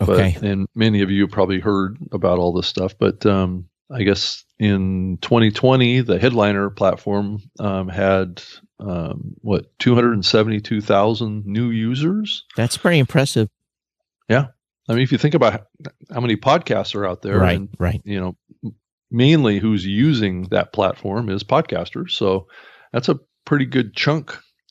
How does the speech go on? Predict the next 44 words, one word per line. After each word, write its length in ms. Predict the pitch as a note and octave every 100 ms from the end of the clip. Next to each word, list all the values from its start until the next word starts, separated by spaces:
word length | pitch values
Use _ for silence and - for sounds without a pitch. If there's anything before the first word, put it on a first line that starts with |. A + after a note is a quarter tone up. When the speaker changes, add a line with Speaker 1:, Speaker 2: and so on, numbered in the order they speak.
| -
Speaker 1:
Yeah, 120 | B2
Speaker 2:
of 60 | A#2+
Speaker 1:
we 160 | D3
Speaker 2:
the 140 | C3+ -
active 580 | A2 - A2 F#2+ - _ _ -
podcast 400 | C#3+ - - -
market. 340 | F#2 F#2 - -
Speaker 1:
I 80 | B2
know 120 | C3 A#2
you 180 | A2 B2
guys 260 | B2 A#2+
integrated, 520 | C3+ B2+ A2+ B2 B2+
we 220 | G#2 A2+ A#2+
integrated. 580 | A#2+ G#2+ A2 A2+ C3
Matter 140 | B2 B2+
of 60 | -
fact, 260 | B2 -
we 260 | A#2+ D#3+ E3 _ -
got 140 | A2
rid 220 | G2+ A2
of 100 | C#3
some 220 | - G2 F#2+
of 140 | F2
our 120 | F2
social 420 | - G2 F2 -
promotion 500 | - F#2 F#2+ A2 G2
tools, 500 | E2+ E2 D#2 D2+ - _ _ _ _ _ _ _ _
Speaker 2:
Hmm. 160 | G2+ G#2
Speaker 1:
largely 320 | G#2+ A2+ A2
because 300 | F#2+ - G#2+
they 100 | G#2
just, 240 | F#2+ - - _ _ _ -
you 140 | B2
know, 100 | F2+ G#2+
they're, 120 | - _
they're 120 | F#2+
Speaker 2:
Yeah. 40 | -
Speaker 1:
doing 260 | A2 G2+
it 140 | G#2 -
de-, 160 | G2 -
they're 100 | F#2
doing 300 | F#2 A2+ A2+
it 120 | F#2
better. 400 | A2 C3+ B2